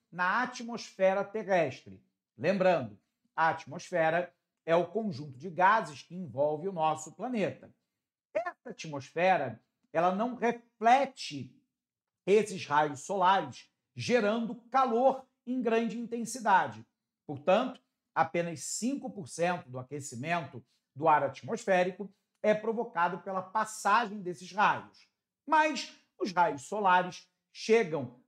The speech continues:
à hidrosfera, todas as fontes de água do nosso planeta,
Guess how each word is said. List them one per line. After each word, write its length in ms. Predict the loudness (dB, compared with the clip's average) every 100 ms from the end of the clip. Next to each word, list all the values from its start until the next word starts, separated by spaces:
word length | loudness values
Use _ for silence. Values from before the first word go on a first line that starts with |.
| -2
à 100 | -2
hidrosfera, 1000 | -2 -4 -4 -4 -4 2 4 4 0 -6 _ _ _
todas 340 | 0 2 0 -4
as 140 | -8
fontes 360 | -6 -6 -6 -10
de 140 | 0
água 300 | 2 2 -2
do 80 | -10
nosso 340 | -12 -14 -8
planeta, 560 | -2 0 0 -2 -6